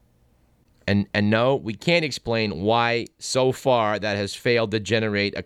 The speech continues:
constitutional crisis in the United States. It certainly seems like it would, uh, make the grade. Mister Burka closed that piece <laughs> by quoting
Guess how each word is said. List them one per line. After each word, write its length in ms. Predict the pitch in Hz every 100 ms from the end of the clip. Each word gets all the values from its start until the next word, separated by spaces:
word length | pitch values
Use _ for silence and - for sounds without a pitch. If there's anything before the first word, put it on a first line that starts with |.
| -
constitutional 640 | 104 104 101 110 104 104
crisis 460 | 98 104 92 98 90
in 140 | 87
the 40 | 92
United 300 | 90 87 80
States. 540 | - 92 71 - -
It 80 | 73
certainly 340 | - 101 95
seems 260 | 92 101 87
like 120 | 85
it 100 | 78
would, 320 | 87 87 73
uh, 80 | 85
make 300 | 67 95 90
the 80 | -
grade. 500 | 80 92 78 64 76 - _ _ _ _ _ _ _ _ _ - _ _ -
Mister 240 | 95 98
Burka 340 | 80 98 95
closed 340 | 82 101 101 92
that 200 | 98 -
piece 260 | 104 98
<laughs> 220 | - - -
by 140 | 98
quoting 480 | - 120 117 107